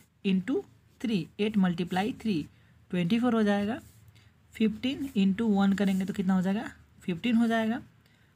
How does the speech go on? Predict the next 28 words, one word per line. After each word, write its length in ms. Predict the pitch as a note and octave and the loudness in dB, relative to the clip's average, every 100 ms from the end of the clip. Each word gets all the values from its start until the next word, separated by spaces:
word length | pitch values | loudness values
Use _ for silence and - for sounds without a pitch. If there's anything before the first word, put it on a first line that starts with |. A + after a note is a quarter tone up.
| _ - | _ -2
ट्वेंटी 280 | G#3 G3+ A3+ | 2 2 2
फ़ाइव 260 | B3 B3 | 2 2
इंटू 300 | A3+ G3 A3 | 2 4 6
वन 200 | G#3+ G#3+ | 6 6
करेंगे 320 | G#3 G#3 G3 G#3 | 6 4 2 0
तो 200 | E4 G4 _ _ _ _ _ - | -4 -10 _ _ _ _ _ -4
ट्वेंटी 280 | F#3 F3+ A#3 | 0 0 2
फ़ाइव 180 | A#3+ A#3+ | 2 2
हो 100 | G#3+ | 2
जाएगा। 380 | G#3+ G#3 A#3 - - - - _ | 2 2 -2 -8 -18 -20 -20 _
उसी 200 | G3 G#3 | -4 -2
तरह 180 | F#3+ F#3 | -2 -4
से 140 | - - - | -6 -6 0
एट 300 | A3+ A3 - | 0 0 -2
इंटू 260 | F#3 G3 | -2 0
थ्री 220 | F#3+ F#3+ F#3+ | -2 0 0
करेंगे 360 | F#3 F3 F3 | 0 -2 -4
तो 160 | F3 D#4 - _ _ - | -6 -10 -14 _ _ -4
ट्वेंटी 260 | F3 F3+ | 0 0
फ़ोर 160 | G#3+ G#3+ | 2 4
हो 60 | |
जाएगा। 340 | G3 F#3+ F#3+ C#4 | 4 0 -2 -6
फ़ोर 260 | - F#3 F3+ | -8 -6 -2
इंटू 180 | E3+ E3+ | -2 -4
फ़ाइव 220 | F3 E3 | -4 -4
करेंगे 300 | E3+ E3 E3+ | -4 -4 -4
तो 180 | F3 F#4+ - _ _ _ _ _ _ _ - | -6 -8 -12 _ _ _ _ _ _ _ -8
ट्वेंटी 380 | E3 D#3 A3+ | -6 -2 -2